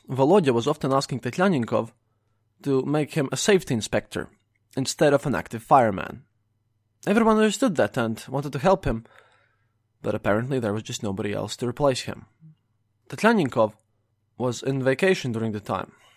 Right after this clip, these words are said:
which was thirty-eight, thirty-eight days long for him. The dispatcher called him during the night to arrive immediately. When he arrived,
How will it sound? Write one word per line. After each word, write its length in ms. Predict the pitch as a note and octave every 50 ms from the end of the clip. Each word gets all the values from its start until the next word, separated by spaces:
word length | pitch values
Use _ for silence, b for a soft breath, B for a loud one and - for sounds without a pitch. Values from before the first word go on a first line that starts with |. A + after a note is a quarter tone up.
| -
which 140 | - C#3 -
was 120 | - C#3+ -
thirty-eight, 500 | - G#3 G#3 A#3 A#3+ A3 G#3 F3+ - -
thirty-eight 560 | - - F#3 F3+ F3+ G3 F#3+ F#3 F3+ D#3 D3
days 200 | F#3+ F#3 E3+ D3+
long 200 | E3+ F#3 F#3 F3+
for 180 | - - A2+
him. 260 | G2+ G#2 G#2+ - F#2+ - _ _ _ _ b b b b b b b b b b b b b -
The 80 | C3+ C3+
dispatcher 440 | D3+ - - G3+ G#3+ A3 - D3+
called 260 | B2+ - C#3+ B2 A#2 -
him 120 | - C3+
during 220 | A#2+ B2 C3 C3+
the 80 | C#3 D#3+
night 260 | E3 D#3+ C3+ A2+ -
to 80 | - B2
arrive 200 | A#2 A2+ A#2+ A#2+
immediately. 540 | B2 C#3 C#3+ C#3+ B2 A2 - - F#2 - - _ _ _ _ _ _ _ _ _ _ _ _ _ _ _ _ _ _ _ _
When 280 | - G#2 G2+ G#2 A2 A#2
he 160 | A#2+ C3+ E3
arrived, 420 | D#3+ D#3+ D#3+ E3 E3 D#3+ D3+ D3